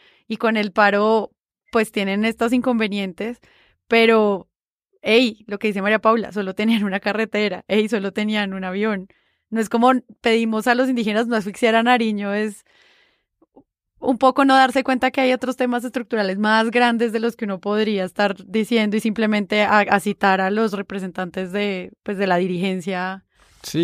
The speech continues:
Speaker 2: que son los
Speaker 1: pastusa.
Speaker 2: problemas que están ahí, que, y que no des-, han desaparecido, y que cuando entonces llegan los periodistas a contar esto es como si de repente todo fuera nuevo.
Speaker 1: Sí, no, pobre, pobre departamento, que tenía todo bien,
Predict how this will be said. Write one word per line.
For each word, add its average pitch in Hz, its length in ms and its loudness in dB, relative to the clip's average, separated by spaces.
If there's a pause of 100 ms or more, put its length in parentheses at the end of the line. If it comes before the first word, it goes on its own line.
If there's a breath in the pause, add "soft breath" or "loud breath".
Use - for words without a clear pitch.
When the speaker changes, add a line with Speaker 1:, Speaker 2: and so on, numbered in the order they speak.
Speaker 2:
que 98 80 2
son 104 220 2
los 151 100 2
Speaker 1:
pastusa. 196 120 4
Speaker 2:
problemas 117 520 4
que 156 80 0
están 104 260 0
ahí, 135 340 2
que, 87 220 -6
y 92 180 -10
que 95 140 0
no 107 380 2
des-, 127 160 0
han 131 220 0
desaparecido, 117 880 0 (520 loud breath)
y 95 120 0
que 110 120 2
cuando 101 280 4
entonces 98 380 2
llegan 120 360 2
los 120 100 0
periodistas 104 380 0
a 117 60 0
contar 95 320 2
esto 104 200 2
es 104 80 -2
como 113 220 0
si 98 160 2
de 87 140 4
repente 95 600 0 (340 loud breath)
todo 101 220 4
fuera 107 260 2
nuevo. 117 320 -2 (340 soft breath)
Speaker 1:
Sí, 240 200 0
no, 196 200 -4
pobre, 185 380 -8 (100)
pobre 196 640 -6
departamento, 208 880 -10 (400)
que 220 100 -12
tenía 208 280 -2
todo 254 400 4
bien, 202 340 0